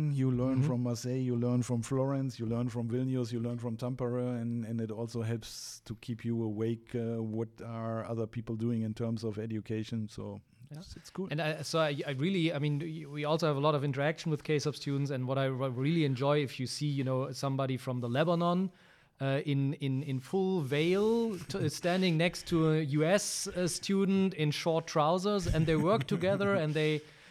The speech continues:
Speaker 2: you know, there's, uh, really, this is, I think, what's also needed to,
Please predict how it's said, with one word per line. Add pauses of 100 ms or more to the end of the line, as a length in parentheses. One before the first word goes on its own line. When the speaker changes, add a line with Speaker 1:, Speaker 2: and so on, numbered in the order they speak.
(120)
Speaker 2:
you
know,
there's,
uh, (260)
really,
this
is,
I
think,
what's
also
needed
to,